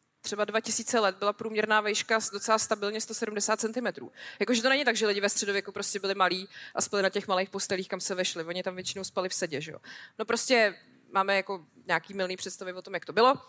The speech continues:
A teď se to teda zvedlo. A pak tady máme nejvyššího pána, který kdy existoval, a ten měřil kolik?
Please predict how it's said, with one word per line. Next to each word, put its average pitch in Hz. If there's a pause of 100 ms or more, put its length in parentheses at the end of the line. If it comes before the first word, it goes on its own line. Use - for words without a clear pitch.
(300)
A 185
teď 208
se -
to 190
teda 151
zvedlo. 202 (260)
A 226 (960)
pak 214
tady 208
máme 190
nejvyššího 180
pána, 175
který 180
kdy 175
existoval, 220
a 202
ten 185
měřil 170
kolik? 220